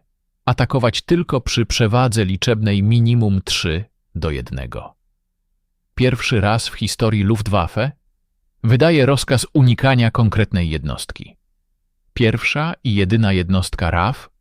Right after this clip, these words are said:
która wzbudziła taki strach. Ale dla Urbanowicza to nie koniec.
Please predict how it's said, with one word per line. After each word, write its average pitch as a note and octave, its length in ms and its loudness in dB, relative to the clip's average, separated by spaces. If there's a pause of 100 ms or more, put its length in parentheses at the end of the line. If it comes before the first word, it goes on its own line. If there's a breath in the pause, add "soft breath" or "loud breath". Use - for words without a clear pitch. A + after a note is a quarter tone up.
(420)
która A#2 300 0
wzbudziła G#2 540 0
taki F#2 240 -4
strach. - 540 -8 (920)
Ale F#2 240 0
dla G2+ 180 0
Urbanowicza G2+ 760 0
to G#2 120 -2
nie F#2+ 140 0
koniec. - 640 -8